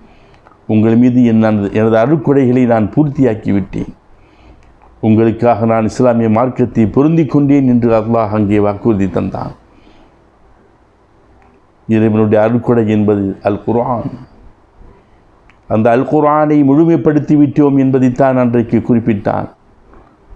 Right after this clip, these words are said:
அதுவே பெருமானார் ஸல்லல்லாஹு அலைஹி வஸல்லம் அவருடைய பிரிவை பற்றியும்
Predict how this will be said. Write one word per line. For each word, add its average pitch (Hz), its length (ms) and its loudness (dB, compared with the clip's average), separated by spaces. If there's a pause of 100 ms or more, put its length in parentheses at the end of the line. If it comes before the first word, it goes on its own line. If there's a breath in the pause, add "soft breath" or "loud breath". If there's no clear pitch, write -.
(600)
அதுவே 113 420 0
பெருமானார் 117 580 0
ஸல்லல்லாஹு 120 540 0
அலைஹி 110 240 0
வஸல்லம் 123 380 0
அவருடைய 113 260 0 (100)
பிரிவை 147 340 4
பற்றியும் 139 560 0